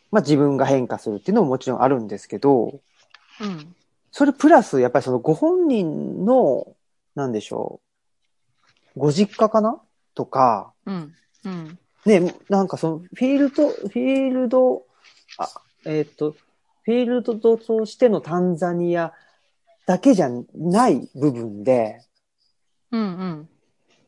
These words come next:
Speaker 1: その自分が変わらざるを得ない状況に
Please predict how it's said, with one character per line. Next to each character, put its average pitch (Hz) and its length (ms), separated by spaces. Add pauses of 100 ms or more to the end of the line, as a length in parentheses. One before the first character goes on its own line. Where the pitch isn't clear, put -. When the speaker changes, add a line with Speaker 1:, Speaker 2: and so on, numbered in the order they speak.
(340)
Speaker 1:
そ 151 120
の 147 140
自 131 260
分 196 180
が 196 180
変 160 140
わ 190 140
ら 190 160
ざ 190 120
る 160 140
を 120 60
得 147 160
な 135 140
い 101 200 (2000)
状 156 240
況 135 300
に 127 260